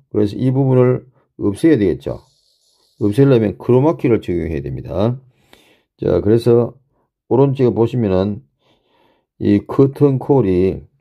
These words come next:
아래쪽에 타임라인에서 커튼 콜이 선택된 상태에서 오른쪽에서 쭉 내려가면요. 크로마키라는 게 있어요. 크로마키.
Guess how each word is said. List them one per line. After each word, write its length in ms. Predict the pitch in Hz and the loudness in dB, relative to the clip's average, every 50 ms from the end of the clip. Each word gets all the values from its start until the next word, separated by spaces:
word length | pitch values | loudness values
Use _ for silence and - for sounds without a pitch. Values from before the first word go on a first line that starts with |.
| _ _ _ _ _ _ _ _ | _ _ _ _ _ _ _ _
아래쪽에 720 | - 95 101 101 - 135 139 120 117 113 120 117 - _ | -4 -4 -4 -6 -4 -6 -2 0 2 2 2 0 -4 _
타임라인에서 600 | - - 92 98 104 117 127 123 120 117 - - | -8 -6 -4 -4 -2 -2 -2 0 -2 -2 -4 -6
커튼 420 | - 123 113 - - - 135 127 | -2 -2 -2 -2 -2 -4 -4 -4
콜이 240 | 113 - 131 120 104 | -4 -4 -4 -4 -4
선택된 580 | - - - 98 95 - 131 135 - 139 135 135 | -6 -8 -12 -12 -10 -10 -10 -8 -6 -6 -6 -4
상태에서 840 | - 113 101 101 95 104 92 90 - - 76 73 80 80 90 - - _ _ _ _ _ _ _ _ _ _ _ _ | -4 -6 -8 -6 -6 -6 -6 -6 -6 -4 -4 -4 -4 -4 -6 -10 -16 _ _ _ _ _ _ _ _ _ _ _ _
오른쪽에서 1080 | 107 113 123 135 135 131 - 127 120 117 113 110 - - 120 120 127 123 - - _ _ _ _ _ _ _ _ _ _ _ | -2 0 0 0 -2 -4 -2 0 2 2 2 2 0 0 0 0 0 0 -2 -8 _ _ _ _ _ _ _ _ _ _ _
쭉 340 | _ 101 98 98 101 107 110 | _ -10 -8 -6 -6 -6 -2
내려가면요. 840 | 127 139 135 117 117 110 107 101 90 85 90 101 117 123 120 127 _ _ _ _ _ _ _ _ _ _ _ _ _ _ _ _ _ _ _ _ _ _ _ - | 0 2 2 2 2 0 -2 -4 -6 -6 -6 -8 -8 -8 -10 -14 _ _ _ _ _ _ _ _ _ _ _ _ _ _ _ _ _ _ _ _ _ _ _ -18
크로마키라는 680 | - - 123 120 127 143 156 151 - - 117 101 87 | -4 -2 -2 0 0 0 -2 -4 -4 -8 -8 -6 -8
게 60 | 80 | -8
있어요. 240 | 76 - 71 67 - | -10 -12 -16 -18 -20
크로마키. 680 | - - 90 87 85 87 90 - - - 62 - 71 | -14 -10 -8 -8 -6 -8 -10 -12 -12 -14 -14 -14 -14